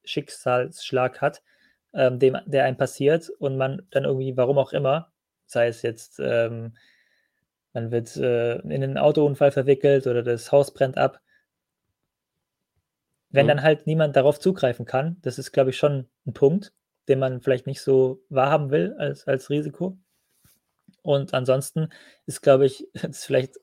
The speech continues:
Speaker 1: was Witziges, äh, oder re-, klingt vielleicht witzig, aber ich glaub, wenn, wenn die Staaten zum Goldstandard zurückkehren würden, dann würde sich, glaub ich, die Adoption von Bitcoin sehr verlangsamen. Weil die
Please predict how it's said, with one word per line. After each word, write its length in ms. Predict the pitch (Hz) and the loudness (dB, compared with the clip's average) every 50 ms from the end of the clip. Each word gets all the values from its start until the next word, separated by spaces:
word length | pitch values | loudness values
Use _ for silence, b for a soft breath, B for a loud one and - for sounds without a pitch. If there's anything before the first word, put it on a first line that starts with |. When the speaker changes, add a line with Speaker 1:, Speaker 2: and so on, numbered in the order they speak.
| _ - | _ -12
Speaker 1:
was 280 | 127 127 120 - - | -8 -8 -8 -6 -4
Witziges, 400 | 139 139 - 185 165 175 160 - | -6 -4 -2 0 0 0 2 2
äh, 140 | 139 127 - - - | 2 0 0 0 -2
oder 280 | 135 123 123 117 117 120 | 0 0 0 0 0 0
re-, 220 | 123 135 151 - _ - | 0 -2 -2 -4 _ 0
klingt 220 | - 156 165 - | 0 0 0 0
vielleicht 260 | - 165 156 151 - | 0 0 0 0 0
witzig, 300 | 156 165 - - 160 - | -4 -4 -4 -4 -4 0
aber 200 | 135 127 131 131 | 0 2 4 2
ich 100 | 127 - | 2 4
glaub, 220 | - 139 131 131 - | 2 2 2 4 4
wenn, 220 | 139 131 131 127 b b b b b b b b b b b _ _ _ _ - | 2 2 0 -4 b b b b b b b b b b b _ _ _ _ -4
wenn 160 | 131 131 131 | -2 -2 -2
die 100 | 131 120 | -4 -6
Staaten 640 | - - 143 139 156 151 - 151 143 180 202 - _ _ _ _ _ | -4 -2 0 0 0 0 -2 -6 -6 -8 -10 -16 _ _ _ _ _
zum 200 | - - 131 120 | -10 -8 -6 0
Goldstandard 600 | - 135 147 180 190 185 - 160 139 127 120 - | 4 6 6 6 4 0 -4 -4 -4 -4 -6 -6
zurückkehren 520 | - 131 139 151 143 - - 127 123 117 | -8 -8 -8 -8 -6 -2 -2 -2 -2 -2
würden, 580 | 127 147 170 185 180 156 143 165 190 208 - _ _ _ _ _ _ _ _ _ _ _ | 0 0 0 0 0 -2 -2 -2 -4 -4 -8 _ _ _ _ _ _ _ _ _ _ _
dann 320 | - 131 131 135 139 - _ _ _ - | -2 -2 -2 -2 -4 -10 _ _ _ 2
würde 200 | - 143 151 143 | 4 4 4 4
sich, 200 | 135 147 139 - | 2 -2 -6 0
glaub 180 | - 147 143 139 | 4 4 4 4
ich, 60 | 131 | 2
die 120 | - 156 | 0 0
Adoption 520 | 147 131 135 123 - - - 160 156 151 - | 0 0 0 -2 -4 -4 -2 0 0 0 0
von 160 | - 123 117 | -4 -6 -6
Bitcoin 540 | 127 123 - - - 127 123 120 120 - - | -6 -8 -8 -6 -4 -4 -4 -4 -6 -12 -12
sehr 180 | _ - 131 120 | _ -4 -4 -2
verlangsamen. 580 | - 127 123 123 131 131 117 113 107 110 113 _ _ _ _ _ _ _ _ _ _ _ _ _ _ _ _ _ _ _ _ _ _ _ | -2 -2 -4 -4 -4 -6 -8 -10 -10 -12 -14 _ _ _ _ _ _ _ _ _ _ _ _ _ _ _ _ _ _ _ _ _ _ _
Weil 360 | - 123 120 120 120 120 - _ _ _ _ _ _ _ _ _ _ _ _ - | 2 4 6 6 4 2 -2 _ _ _ _ _ _ _ _ _ _ _ _ -4
die 280 | 135 131 127 127 135 | -2 0 0 -2 -4